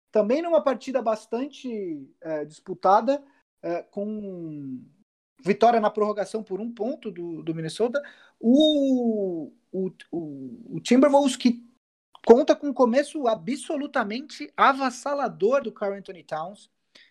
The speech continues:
Ele, ah, aparentemente, ele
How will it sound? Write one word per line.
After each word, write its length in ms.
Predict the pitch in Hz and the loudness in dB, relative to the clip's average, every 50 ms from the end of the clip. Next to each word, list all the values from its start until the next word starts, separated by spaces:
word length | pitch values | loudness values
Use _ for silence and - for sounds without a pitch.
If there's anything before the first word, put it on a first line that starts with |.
| _ _ | _ _
Ele, 520 | - 160 185 214 233 226 226 208 190 165 _ _ _ _ _ _ _ _ - | 0 2 4 4 4 2 0 0 -2 -4 _ _ _ _ _ _ _ _ -6
ah, 680 | 175 170 170 170 165 160 156 151 147 143 135 131 - _ | -2 0 2 2 2 0 -2 -4 -8 -10 -14 -16 -14 _
aparentemente, 1400 | - 165 190 - - 247 220 208 240 269 269 - - 247 220 190 196 214 240 277 247 - - 247 233 226 220 - | -2 -2 -2 0 0 0 0 0 0 -4 -8 -10 -10 -10 -8 -8 -8 -8 -10 -10 -12 -12 -10 -8 -8 -8 -4 2
ele 360 | 202 202 208 214 220 226 202 | 2 4 4 2 0 -8 -10